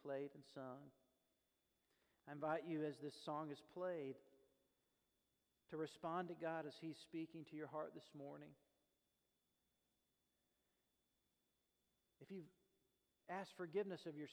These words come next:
sins and given your life to Christ this morning, I'd love for you to come down here in the front and, and tell me that you've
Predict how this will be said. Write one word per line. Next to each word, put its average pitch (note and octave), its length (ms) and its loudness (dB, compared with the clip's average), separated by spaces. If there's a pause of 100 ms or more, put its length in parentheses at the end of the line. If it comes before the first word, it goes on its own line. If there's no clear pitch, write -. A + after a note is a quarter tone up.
sins E3 400 2
and B2+ 160 -6 (560)
given G3 180 4
your F3 120 2
life F3+ 240 2
to E3+ 60 -8 (120)
Christ F#3 300 -2
this - 180 -8
morning, C3 300 -4 (340)
I'd E3+ 160 -2
love F3+ 340 6
for E3 140 0
you D#3 60 0
to D3 180 0
come E3+ 160 -4
down E3 300 0
here F3 100 -4
in E3 60 -4
the C#3+ 180 -8
front E3 240 0
and, B2 140 -10 (320)
and C#3 80 -6 (100)
tell F3+ 140 4
me F3+ 180 0
that D3 160 -4
you've C3+ 160 -6